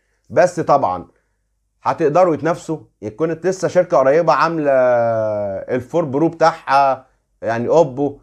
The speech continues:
عاملاه بكام؟ عاملاه بتسعة آلاف جنيه، وشاومي عاملة بستة آلاف جنيه، وفيفو لسه مطلعة الاس عشرين عاملاه بستة، خمسة تسعمية.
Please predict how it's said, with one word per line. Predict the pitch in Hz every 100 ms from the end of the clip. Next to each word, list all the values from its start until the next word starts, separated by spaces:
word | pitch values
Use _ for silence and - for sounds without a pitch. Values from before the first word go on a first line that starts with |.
| _ -
عاملاه | 139 156 165
بكام؟ | 202 - 151 151 131
عاملاه | 117 135
بتسعة | 160 - 117
آلاف | 151 151
جنيه، | 135 143 151 117 _ _ _
وشاومي | 120 131 175 180 147
عاملة | 156 165
بستة | 175 156 147
آلاف | 151
جنيه، | 127 131 147 143 - _
وفيفو | 110 131 165
لسه | 170 170 147
مطلعة | 117 131 151
الاس | 139 147 -
عشرين | 117 - 135 139
عاملاه | 120 123 139
بستة، | 110 104 107 104 156 156 123 104 101 98 95
خمسة | 143 151 120
تسعمية. | - 110 127 147 139